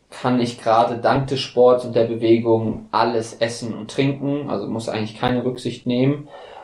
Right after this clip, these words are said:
Äh, das wär sicher nicht anders oder ist anders, wenn ich dann mal vielleicht doch, es kommt selten vor, aber Ferienurlaub habe und mal nicht so viel Sport mache, dann merke ich schon den extremen Unterschied. Äh, die Bewegung ist also gut. Was jetzt den Sport angeht, äh,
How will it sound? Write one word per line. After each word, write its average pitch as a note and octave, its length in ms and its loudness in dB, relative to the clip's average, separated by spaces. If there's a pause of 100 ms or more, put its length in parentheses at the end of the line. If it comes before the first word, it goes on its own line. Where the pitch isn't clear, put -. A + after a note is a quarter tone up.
(240)
Äh, G#2 240 2
das A2+ 200 0
wär A2 400 6
sicher A2+ 200 -4
nicht - 160 -4
anders B2 340 4
oder G#2+ 140 2
ist C3 200 2
anders, A#2 440 2
wenn A2 160 -2
ich A2+ 140 -2
dann A2+ 220 -2
mal A2 460 2
vielleicht A2 360 0
doch, A#2+ 180 4
es - 100 -14
kommt A2+ 200 -6
selten A#2+ 300 2
vor, A#2+ 340 6
aber A2+ 400 4
Ferienurlaub B2 1120 2
habe B2 460 4 (420)
und A#2 500 -4
mal A#2 220 2
nicht C3+ 160 2
so C#3+ 80 -2
viel B2+ 160 -2
Sport C3 340 0
mache, B2 260 0
dann A2+ 160 0
merke A#2 200 0
ich - 100 -8
schon A#2+ 140 0
den A#2 100 0
extremen A#2 440 -2
Unterschied. C3 600 0 (680)
Äh, B2 240 4
die B2 80 0
Bewegung B2+ 340 4
ist A#2 100 0
also A#2 220 2
gut. C#3 600 2
Was A2+ 240 2
jetzt A#2 220 -4
den A2+ 120 -6
Sport B2 480 2
angeht, C3 640 2
äh, G#2+ 280 2